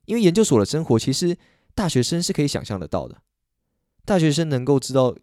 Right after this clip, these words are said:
看着身边的学长姐就会知道说，研究所的生活是怎么样的，我要去实验室，我要写论文，这些我都已经知道了，我好像也不用亲自去体验，就能够知道结果了。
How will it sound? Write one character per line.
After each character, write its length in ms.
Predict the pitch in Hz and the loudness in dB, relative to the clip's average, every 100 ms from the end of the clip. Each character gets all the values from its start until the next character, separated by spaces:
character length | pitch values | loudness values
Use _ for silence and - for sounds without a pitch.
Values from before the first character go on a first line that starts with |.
| - | -8
看 160 | - | -4
着 120 | 127 107 | -2 -2
身 260 | - 127 | -2 -2
边 100 | 123 | 0
的 140 | 117 104 | 0 0
学 140 | 107 | 0
长 160 | 104 107 | -4 -4
姐 120 | 90 | -2
就 120 | 113 | 2
会 80 | 123 | 2
知 100 | 123 | 4
道 100 | 123 | 4
说， 240 | 123 120 - _ _ _ _ _ _ _ _ | 6 4 4 _ _ _ _ _ _ _ _
研 180 | - 131 | -2 2
究 180 | 208 208 | 4 4
所 180 | - 95 | 4 4
的 280 | 90 85 - _ _ - | 2 -2 -8 _ _ -12
生 280 | - 196 | -2 -2
活 300 | 202 - 101 | -2 0 2
是 240 | 104 147 117 | 2 0 -2
怎 160 | - | -2
么 80 | 85 | -4
样 180 | 92 95 | -4 -4
的， 160 | 87 73 | -6 -6
我 200 | 92 92 | -2 0
要 120 | 104 | 0
去 160 | - | -2
实 220 | 107 - 92 | -6 -4 -2
验 140 | 104 | -2
室， 200 | - 117 | -2 -2
我 120 | 95 | 0
要 60 | 110 | 0
写 200 | - 98 | -2 -2
论 260 | 117 143 | 2 2
文， 300 | 107 80 82 120 _ _ _ | 0 -6 -10 -20 _ _ _
这 100 | - | -10
些 220 | 165 185 170 | -6 -2 2
我 180 | 123 | 2
都 320 | 92 151 180 - | 2 0 0 -4
已 100 | - | -10
经 260 | 98 110 127 | -8 -8 -8
知 160 | - 131 | -6 -2
道 180 | 139 | -2
了， 100 | 82 | -2
我 160 | 78 101 | -4 -4
好 140 | 120 | -4
像 220 | 107 165 156 | -4 -4 -4
也 120 | 98 | -4
不 140 | - | -2
用 140 | 135 175 | -2 -2
亲 160 | 196 | -6
自 100 | 175 | -4
去 140 | 170 156 | -2 -2
体 180 | - | -2
验， 220 | 92 107 87 _ _ _ _ _ _ _ _ _ _ _ _ | 0 0 -2 _ _ _ _ _ _ _ _ _ _ _ _
就 120 | - 196 | 2 4
能 120 | 131 | 4
够 40 | |
知 80 | 113 | 4
道 80 | 107 | 2
结 160 | 95 | 0
果 160 | 87 64 | -6 -8
了。 100 | - | -10